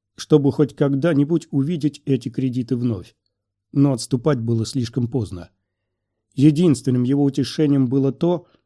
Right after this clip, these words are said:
что республиканский Энсин проиграл, по крайней мере, в два раза больше, чем он.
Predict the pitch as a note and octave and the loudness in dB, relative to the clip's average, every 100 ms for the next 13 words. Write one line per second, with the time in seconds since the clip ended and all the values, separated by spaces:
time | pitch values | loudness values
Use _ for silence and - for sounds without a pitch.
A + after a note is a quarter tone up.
0 | _ - F3+ D#3 - D#3 C#3+ D#3 E3+ C#3+ | _ -4 2 2 2 0 0 0 0 -2
1 | A#2 - - F3+ E3 - C3+ B2 C#3 C#3 | -4 -10 -6 -6 -4 -2 -4 0 0 0
2 | C#3 F3+ E3+ - _ D3+ A#2+ D#3 D3 D3+ | 0 -4 -4 -8 _ -4 0 2 4 4
3 | D#3 D3 D3 A#2 _ _ _ B2+ B2+ C3+ | 4 4 2 -2 _ _ _ -2 2 4
4 | C#3+ D#3 B2+ B2 C3 A2+ B2 - B2 A2 | 4 2 0 0 -2 -2 -6 -4 -2 -2
5 | D#2+ | -4